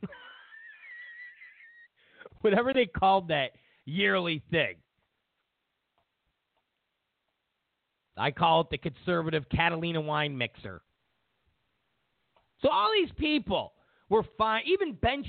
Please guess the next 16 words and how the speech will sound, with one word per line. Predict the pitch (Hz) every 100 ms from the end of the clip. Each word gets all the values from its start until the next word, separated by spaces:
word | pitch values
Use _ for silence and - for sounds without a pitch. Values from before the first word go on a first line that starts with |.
| -
Shapiro, | 185 - 180 208 123 80 - _ _ _ _ _ _ _ _
okay, | 151 180 190
that | 175 208 196
little | 170 120 -
scumbag. | - 214 160 143 113 92 80 _ _ _ _ _ _ _ _ _ _ _ _ _ _ _ _ _ _ _ _ _ _ _ _ -
That | 233
little | 220 185 - - -
scumbag, | 208 185 160 143 117 120
Ben | 185 190 -
Shapiro. | 170 123 160 160 107 78
Of | _ _ _ _ _ _ _ _ _ _ _ _ _ _ -
course, | 240 196 -
Step | - 127 -
Brothers. | 110 98 82 73 _ _ _ _ _ _ _ _ _ _ _ _ _ _ _ _ _ _ _ -
That | 240
little | 240 226